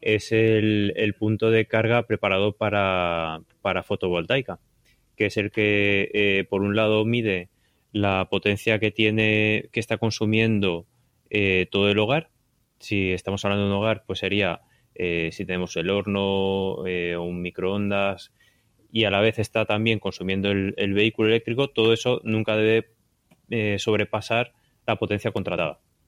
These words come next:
para que no salte el diferencia-, no salte el diferencial, y en algunos casos además esto, pues, conlleva alguna complicación porque tienes el, el sitio donde, donde tienes que le-, levantar los,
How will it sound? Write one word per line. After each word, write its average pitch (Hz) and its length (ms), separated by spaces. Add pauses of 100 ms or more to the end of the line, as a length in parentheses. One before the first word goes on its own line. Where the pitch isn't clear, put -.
(280)
para 90 180
que 85 100
no 87 160
salte 98 300
el 98 80
diferencia-, 104 580 (100)
no 101 140
salte 98 720
el 98 320
diferencial, 110 540 (440)
y 110 140
en 101 80
algunos 95 320
casos 107 180
además 104 420
esto, 98 600
pues, 98 140
conlleva 95 260
alguna 95 260
complicación 95 600
porque 98 220
tienes 92 340
el, 90 560 (560)
el 95 280
sitio 104 320
donde, 104 680 (800)
donde 113 160
tienes 107 160
que 110 140
le-, 107 260
levantar 107 500
los, 104 180